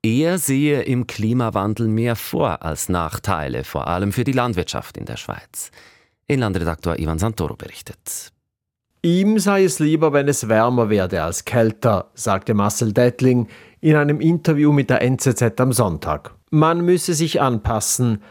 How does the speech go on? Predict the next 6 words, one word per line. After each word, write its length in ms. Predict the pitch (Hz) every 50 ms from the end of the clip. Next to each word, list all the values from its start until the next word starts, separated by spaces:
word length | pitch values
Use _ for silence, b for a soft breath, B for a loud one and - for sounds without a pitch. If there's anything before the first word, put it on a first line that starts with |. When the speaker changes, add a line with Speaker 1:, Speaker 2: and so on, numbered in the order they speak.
| B B _
Speaker 2:
Das 220 | - 170 156 -
mache 300 | 160 165 160 151 - 160
die 100 | 151 156
Menschheit 640 | 151 143 139 139 139 143 127 - - 139 123 120 -
seit 280 | - 139 123 117 101 -
Jahrtausenden 920 | 113 104 104 - 139 139 135 139 127 113 139 143 131 139 131 131 127